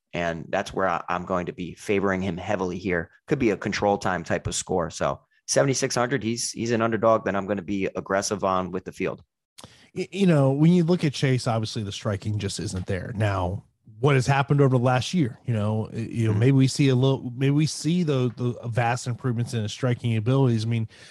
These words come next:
Speaker 2: the one thing I'll say about Chase is the fact of when everyone knows what you do well, and the fact of it's, it's submissions for him.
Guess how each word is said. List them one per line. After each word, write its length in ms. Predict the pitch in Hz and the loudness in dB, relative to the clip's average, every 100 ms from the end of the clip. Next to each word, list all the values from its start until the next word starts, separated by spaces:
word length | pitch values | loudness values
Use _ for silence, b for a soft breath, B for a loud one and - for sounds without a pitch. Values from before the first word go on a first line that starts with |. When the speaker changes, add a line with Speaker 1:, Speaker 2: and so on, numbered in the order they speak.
| B B - | B B 2
Speaker 2:
the 80 | |
one 140 | 185 247 | 4 4
thing 140 | 240 | 4
I'll 140 | 185 143 | 4 4
say 220 | - 156 | 4 4
about 240 | 131 127 | 4 2
Chase 400 | - 185 196 - | 0 0 0 -2
is 240 | - 147 139 | -4 -2 0
the 100 | 131 | 0
fact 320 | 147 143 - | 0 0 2
of 300 | 139 131 113 | 2 2 0
when 240 | 131 123 - | -2 -2 -2
everyone 520 | 147 180 190 180 156 | 0 2 2 2 2
knows 400 | 147 147 143 113 | 2 2 2 0
what 400 | 107 135 139 - | -4 -6 -6 -4
you 140 | 139 | -2
do 280 | 123 135 127 | 0 2 2
well, 400 | 117 117 98 92 | 4 2 0 -4
and 340 | - 110 110 110 | -4 -4 -2 -2
the 140 | 107 | -2
fact 340 | 104 123 120 135 | 0 0 0 0
of 100 | 117 | 0
it's, 300 | 117 - - | 0 -4 -6
it's 240 | 113 - | -6 -2
submissions 580 | - 127 123 117 101 92 | 0 4 4 2 -4 -8
for 140 | 110 | -6
him. 260 | 104 98 | -2 -2